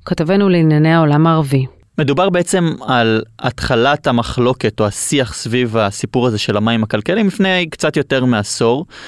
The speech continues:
Speaker 2: כשבעצם מגלים יותר ויותר מאגרים של גז טבעי ונפט בים התיכון, יותר ויותר מדינות, אה, בעצם מתחילות, אה,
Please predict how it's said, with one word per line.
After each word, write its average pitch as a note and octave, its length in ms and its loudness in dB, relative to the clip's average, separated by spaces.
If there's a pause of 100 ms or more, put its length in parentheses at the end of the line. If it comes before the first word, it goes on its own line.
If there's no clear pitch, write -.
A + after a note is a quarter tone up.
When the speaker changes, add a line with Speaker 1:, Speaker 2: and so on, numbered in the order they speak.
(160)
Speaker 2:
כשבעצם E3 840 0
מגלים C3+ 540 2
יותר D3+ 440 0
ויותר B2+ 640 0 (380)
מאגרים C3 720 0 (120)
של G#2+ 280 0
גז A#2+ 440 0 (260)
טבעי A#2 540 0
ונפט A2 580 -2
בים A2 320 0
התיכון, A#2 500 -2
יותר B2+ 360 -2
ויותר A#2 300 0
מדינות, G#2 600 -2
אה, G2 100 0
בעצם G#2 340 -2
מתחילות, G#2 560 -4
אה, G#2 40 2